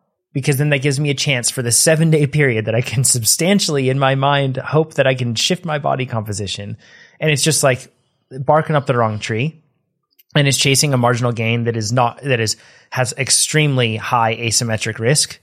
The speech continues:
in the sense of the potential for a positive outcome is very low. And also that positive outcome is going to have very little benefit.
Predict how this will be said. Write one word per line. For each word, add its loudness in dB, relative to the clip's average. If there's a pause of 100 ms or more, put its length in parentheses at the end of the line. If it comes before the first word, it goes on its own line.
(360)
in -4
the 2
sense 2
of 2 (280)
the 2 (160)
potential 0
for 0
a 0
positive 0
outcome 0
is -2
very 2
low. 0 (540)
And 2
also 2
that 0
positive 0
outcome 0
is -2
going 0
to -2
have 0
very 2
little -2
benefit. -4